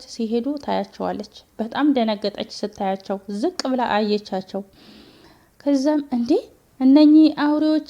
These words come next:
ወዴት እየሄዱ ነው?" ብላ ቅድስትም ትላቸዋለች። "ወይኔ ጉዴ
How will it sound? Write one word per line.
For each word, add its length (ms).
ወዴት 360
እየሄዱ 440
ነው?" 140
ብላ 200
ቅድስትም 560
ትላቸዋለች። 800
"ወይኔ 340
ጉዴ 200